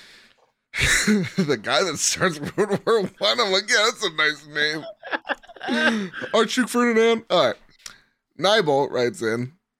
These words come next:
Uh, <laughs> Nibel writes in. <laughs> This is a post from Nibel. Uh, Fallout Four will receive a next, a free next-gen upgrade in twenty twenty-three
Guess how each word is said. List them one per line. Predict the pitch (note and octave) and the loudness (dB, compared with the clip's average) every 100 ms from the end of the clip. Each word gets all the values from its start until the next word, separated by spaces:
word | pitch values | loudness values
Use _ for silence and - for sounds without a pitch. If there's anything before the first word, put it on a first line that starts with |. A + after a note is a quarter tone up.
| _ _ _ - | _ _ _ -4
Uh, | A2+ A2 A#2+ - - | 0 0 -2 -6 -20
<laughs> | - - - | -20 -18 -8
Nibel | D#2 C2 B1+ | -8 -8 -12
writes | C#2 C2 - | -14 -14 -14
in. | D#2 D#3+ - - - _ | -10 -10 -10 -16 -16 _
<laughs> | D4+ C#4 G#4+ - - | 2 4 2 -2 -8
This | G3+ | -6
is | G3+ F3 | 0 0
a | |
post | E3 F#3+ F3 F#3 | 2 2 2 2
from | F#3 F#3 | 2 4
Nibel. | C#3+ A#2+ A#2+ C3 - _ _ - D#3 E3 - | 4 4 2 0 -2 _ _ -18 -14 -10 0
Uh, | D3 D3 | 2 2
Fallout | - F3+ F#3+ F#3 - | 0 2 4 4 2
Four | - D3 F#3 | 2 0 0
will | - B2 D#3+ | 0 2 4
receive | D3 - A#2+ A#2+ | 2 2 0 0
a | A2 | 0
next, | A2 A#2+ C#3 - - - | 0 0 0 -2 -6 -6
a | A2 | -6
free | - - G3 D#3+ | -6 -2 0 2
next-gen | A2 A2+ C3 - C3+ A2 | 2 0 0 0 0 0
upgrade | G#2+ - A2+ B2 | -4 -4 -4 -2
in | A#2+ C#3+ | -2 -4
twenty | C3+ F#2 F#2+ | -4 -6 -6
twenty-three | G#2+ F#2 F2 F2+ F#2+ | -6 -8 -8 -8 -8